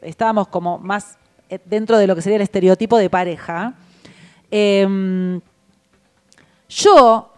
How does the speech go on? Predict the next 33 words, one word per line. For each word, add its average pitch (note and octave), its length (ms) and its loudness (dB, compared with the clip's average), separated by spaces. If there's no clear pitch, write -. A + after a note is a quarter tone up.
con A3 220 -2
todo E4 260 2
esto B3+ 300 0
que G#3 300 -8
avalo, F#3+ 720 2
que F#3+ 120 -8
tiene A#3+ 320 -4
que F#3 120 -8
suceder, E3+ 640 -4
que F3 140 -10
cada A3 160 2
uno A3+ 140 2
tiene G3+ 160 -4
que F#3 80 -10
ser G3 160 -4
libre G#3 240 -2
de F#3 120 0
elegir A3+ 640 -6
lo F3+ 260 -2
que E3+ 140 -10
quiera A#3 300 -4
y G3+ 60 -2
lo F3 140 -4
que E3+ 120 -12
le, F3 160 -10
lo F3+ 160 -6
que F3 120 -14
sienta A#3+ 380 -6
y G#3 60 -4
lo F3 120 -2
que E3+ 120 -10
le E3+ 140 -6
vibre, E3 580 -10